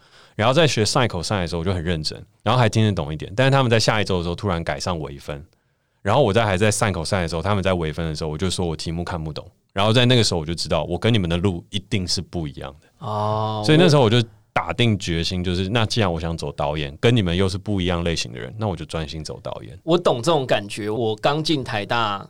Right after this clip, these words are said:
Speaker 2: 网媒所，但它其实就是资工分出来的，
Speaker 1: 嗯。
Speaker 2: 就是 computer science 博士班刚考上的时候，那我博一刚进去呢，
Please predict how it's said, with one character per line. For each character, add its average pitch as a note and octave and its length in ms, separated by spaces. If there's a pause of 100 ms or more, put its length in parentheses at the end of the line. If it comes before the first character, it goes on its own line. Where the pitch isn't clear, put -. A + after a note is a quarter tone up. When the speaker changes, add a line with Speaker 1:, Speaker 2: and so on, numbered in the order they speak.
Speaker 2:
网 B2 200
媒 G#2+ 180
所， A#2 320 (100)
但 D3+ 120
它 C#3+ 140
其 C3 120
实 A2+ 80
就 B2 100
是 B2 60
资 A#2+ 200
工 A#2+ 180
分 A2+ 220
出 A2 180
来 G2+ 180
的， G2+ 160
Speaker 1:
嗯。 F2 220
Speaker 2:
就 A2 80
是 G#2+ 140
computer A#2 360
science G#2+ 420 (380)
博 A2+ 160
士 C3 160
班 A2+ 220
刚 A#2 240
考 A2 180
上 G#2 220
的 F#2+ 60
时 - 120
候， G2+ 220 (160)
那 A#2+ 100
我 A2+ 120 (160)
博 B2 200
一 C#3+ 200
刚 D3 240
进 C#3 180
去 A2+ 280
呢， G2+ 220